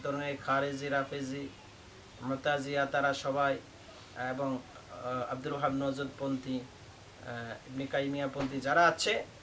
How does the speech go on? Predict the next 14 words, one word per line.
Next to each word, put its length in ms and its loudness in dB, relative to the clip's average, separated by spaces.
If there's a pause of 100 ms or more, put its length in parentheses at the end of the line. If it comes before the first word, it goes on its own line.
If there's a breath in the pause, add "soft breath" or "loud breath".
(320)
তারা 420 6
মাওলা 340 6
আলীর 160 4
সম্বন্ধে, 560 2 (380)
বিশেষ 280 -4
করে 180 4
খারিজি 460 4
যারা 240 6
আছে, 200 0
তারা 220 4
মাওলা 260 2
আলীর 200 2
সম্বন্ধে, 540 0
আহ, 520 -14